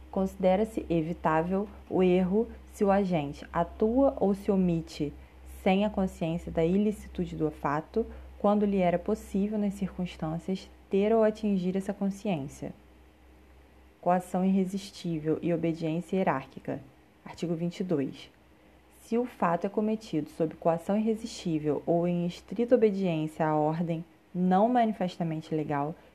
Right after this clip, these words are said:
de superior hierárquico, só é possível o autor da coação, só é punível o autor da coação ou da ordem. Exclusão da ilicitude. Artigo vinte e três. Não há crime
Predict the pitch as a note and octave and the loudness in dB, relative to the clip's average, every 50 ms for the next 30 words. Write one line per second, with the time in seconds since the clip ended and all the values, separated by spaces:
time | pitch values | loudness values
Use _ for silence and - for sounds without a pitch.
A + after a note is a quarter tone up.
0 | _ _ - E3+ - - E3+ D#3+ D#3 D#3 D3+ D#3 E3 F3+ F#3+ F3+ D#3+ D3+ D#3 D#3 | _ _ -12 -12 -4 -2 0 4 6 6 6 6 4 4 2 2 2 0 -2 -6
1 | - - - - F#3 F#3 - - - - - - - - - - G#3 F#3 F#3 F#3+ | -10 -14 -8 -8 -8 -8 -8 -14 -20 -20 -20 -20 -20 -20 -4 0 2 4 4 4
2 | G#3 - - C4+ C4 - - - - F#3+ F3 E3+ D#3+ D#3+ D#3 D3+ - D#3 E3+ E3+ | 2 2 0 -2 -4 -4 -6 -4 -2 -2 -2 0 2 2 0 2 0 0 2 2
3 | E3 E3 D#3+ - F3 F3 F3+ E3 E3+ E3 E3 - E3 D#3 D#3+ D#3 - - E3+ E3+ | 2 2 0 0 -2 -2 0 0 0 -2 0 0 -2 -2 -2 -4 -2 -2 0 0
4 | F3+ G3 G#3+ - - - _ _ _ _ _ _ _ _ - - F#3+ F3 F3 F3 | 0 0 -4 -6 -12 -20 _ _ _ _ _ _ _ _ -2 2 4 4 4 4
5 | - A3+ A#3 A3+ G#3+ F#3+ F3+ E3 E3 E3 D#3 D3 - - D3+ E3+ E3 E3 E3+ E3+ | 2 2 4 4 4 4 4 2 2 2 2 2 2 0 2 4 4 4 4 2
6 | - F3 F3 F3+ E3 E3 E3 - E3 D#3 D#3+ D#3+ - - F3 E3+ F#3 G3+ A3 - | 0 0 0 2 0 0 0 0 0 0 0 -2 -2 0 0 0 0 -2 -4 -8
7 | - - _ _ - F#3+ G3 G#3 G3 F#3 D#3+ D3 D3 D#3 C#3+ C#3+ C#3+ D#3+ - - | -16 -20 _ _ -2 4 6 6 6 6 6 4 2 -2 -4 -6 -8 -10 -12 -16
8 | - _ _ _ _ _ _ _ _ _ - - - _ _ _ _ _ _ _ | -20 _ _ _ _ _ _ _ _ _ -20 -20 -20 _ _ _ _ _ _ _
9 | _ _ - - F3 - - - F#3+ F#3 F3+ F3 F3+ F#3 F#3+ F#3+ F#3+ F#3+ F#3+ F#3+ | _ _ -10 -10 -10 -4 0 0 0 2 2 2 2 2 2 2 2 2 2 2
10 | F#3+ G3+ G3 - G3+ G3+ - E3+ D#3 D3 D3 D3 C#3+ C3+ - - - - D3 - | 0 0 -2 -4 -6 -6 -4 -2 -2 -2 -2 -4 -8 -8 -8 -10 -12 -12 -8 -6
11 | - E3+ E3+ D#3+ F3 F3 F3 - - F#3 D#3+ D3 C3+ A#2+ - - - - _ _ | -4 -4 -2 -2 -2 -4 -4 -2 -2 0 0 0 -2 -4 -6 -12 -18 -20 _ _
12 | _ - - _ - - _ - _ _ - - E3+ F#3 F#3 G3 G#3+ A#3 B3 B3 | _ -20 -20 _ -20 -20 _ -20 _ _ -10 -4 0 2 4 4 4 4 2 2
13 | B3 - - G3 F3+ F3 F3+ F3+ F#3 G3 G#3 | -2 -2 0 2 2 4 4 4 2 2 0